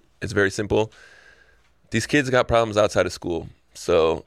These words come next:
when a kid's acting up, again, same sort of thing. People aren't doing things just out of malice. Sure, every once in a while you got a kid who's being a jerk just to be a jerk, but at the end of the day, these kids got six, seven other classes. They got home life problems.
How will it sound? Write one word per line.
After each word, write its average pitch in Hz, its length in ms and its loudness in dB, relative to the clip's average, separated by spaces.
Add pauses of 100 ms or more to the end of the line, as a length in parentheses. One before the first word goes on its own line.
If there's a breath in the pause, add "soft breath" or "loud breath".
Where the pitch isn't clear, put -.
when 95 140 -4
a 92 40 -4
kid's 107 360 -2
acting 98 260 -2
up, 98 220 0
again, 92 180 0
same 107 220 -2
sort 95 160 0
of - 40 -18
thing. 95 140 -2
People 110 260 0
aren't 107 400 0
doing 101 220 2
things 95 320 -2
just - 220 -2
out 90 100 2
of 80 60 -4
malice. 67 560 -2
Sure, 107 180 0
every 101 140 0
once 104 200 -4
in 101 40 0
a - 20 0
while 95 80 2
you 95 60 -2
got 92 120 2
a 87 40 0
kid 92 200 0
who's 92 160 -6
being 87 380 -2 (180)
a 78 80 2
jerk 95 460 -2 (160)
just - 160 -14
to - 60 -8
be 90 100 0
a 85 40 0
jerk, 98 280 -2
but 98 240 -2 (460 soft breath)
at - 80 -10
the 120 60 0
end 120 80 0
of 120 40 0
the 117 60 0
day, 120 160 4
these 120 160 -6
kids 110 240 -4
got 104 300 2 (360 soft breath)
six, - 380 -2
seven 113 200 0
other 117 140 0
classes. 110 480 -2
They 107 140 -2
got 101 220 0
home 104 220 -4
life 104 400 -2
problems. 104 600 -4